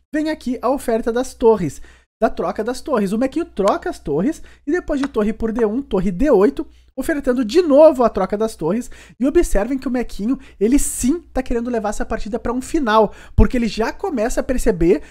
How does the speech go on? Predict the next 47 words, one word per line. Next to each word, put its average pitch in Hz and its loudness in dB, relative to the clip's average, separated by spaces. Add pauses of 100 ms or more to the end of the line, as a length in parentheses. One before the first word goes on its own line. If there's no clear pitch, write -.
(100)
umas 254 2
sutilezas 320 4
que - -14
tão - 2
surgindo 233 -2
aqui 240 -4
nessa 220 -4
posição. 220 -2 (220)
Vamos 381 4
ver 349 0
o 359 0
que 349 -4
é 294 2
que 311 -2
acontece. 269 -2 (240)
Torre 320 2
D 240 2
três 196 -2
foi 175 -2
jogado, 214 0 (340)
torre 349 2
por 220 -2
D 214 4
três, 208 -2 (220)
e 311 -2
nessa 269 0
posição 254 0 (300)
veio 220 2
a 233 -4
captura 269 -4
de 247 -2
peão 269 4
aqui. 147 -2 (240)
E 311 2
depois 277 4
de 247 2
dama 185 2
C 254 -2
seis, 240 -2 (220)
de 185 4
olho 320 6
aqui 294 -2
no 240 -2
peão 180 0
de 180 -4
G 240 0
dois, 185 -2